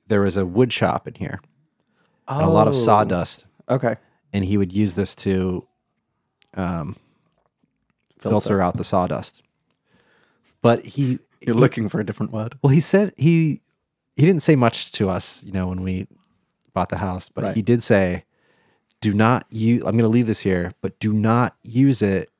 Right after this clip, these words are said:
Speaker 1: for filtering air."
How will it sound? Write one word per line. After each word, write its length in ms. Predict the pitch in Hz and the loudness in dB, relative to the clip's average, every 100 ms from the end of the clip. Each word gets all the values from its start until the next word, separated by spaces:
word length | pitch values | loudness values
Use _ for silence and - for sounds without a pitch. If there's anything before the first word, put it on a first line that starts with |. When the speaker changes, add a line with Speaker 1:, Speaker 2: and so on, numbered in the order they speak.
| _ _ _ _ | _ _ _ _
Speaker 1:
for 760 | _ - 113 104 101 95 95 - _ _ _ _ | _ -2 2 2 2 0 -2 -6 _ _ _ _
filtering 680 | - 117 123 - 107 101 95 - _ | -8 -4 -4 -2 -2 -2 -6 -14 _
air." 540 | 101 110 160 220 233 | -6 -2 -2 -2 -4